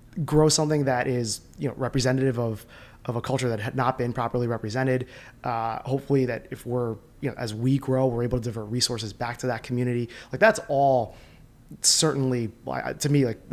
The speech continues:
a-, all of those aspects, aspects are certainly part of the, of the drive. But, and, and I think with entrepreneurship especially, it's like, it's such a hard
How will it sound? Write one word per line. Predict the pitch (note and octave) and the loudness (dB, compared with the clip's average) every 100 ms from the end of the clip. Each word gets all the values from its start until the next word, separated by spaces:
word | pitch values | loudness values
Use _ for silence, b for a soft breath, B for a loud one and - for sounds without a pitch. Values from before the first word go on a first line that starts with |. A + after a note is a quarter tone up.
| D3 - - | -12 -12 -12
a-, | D4+ | 2
all | G3 F#3+ G3+ G3+ | 2 8 8 8
of | |
those | E3 C#3 | 6 6
aspects, | C3+ C3 C3 A2+ - - - - | 4 2 -2 -6 -10 -16 -14 -4
aspects | C3+ B2+ - A2+ | -2 -2 -4 -8
are | - | -6
certainly | A#2+ C#3+ B2+ A#2+ | -2 -2 -2 -4
part | - B2 A#2 | -2 -2 0
of | G#2+ | -2
the, | A2 G#2+ G#2 B B B B B B - | -4 -6 -8 B B B B B B -2
of | D3 | 0
the | C#3+ | 4
drive. | D3+ F3+ C#3 | 6 6 6
But, | C#3 | 2
and, | - D#3 D#3 D3+ D#3 | 0 0 2 0 0
and | D3+ D#3 D#3+ | 0 2 2
I | D#3 | 4
think | G3+ - | 2 2
with | D#3 | 0
entrepreneurship | C#3+ D3 - C#3 C3 | 2 -2 0 -2 -2
especially, | - E3+ - | 0 2 2
it's | C3 | 0
like, | A#2 A2 - - - - - - - | -2 -6 -12 -20 -20 -20 -20 -14 -4
it's | D3 | -2
such | - D#3+ E3 | 2 2 2
a | C#3+ | 0
hard | - C#3+ C#3 B2 | 0 2 2 0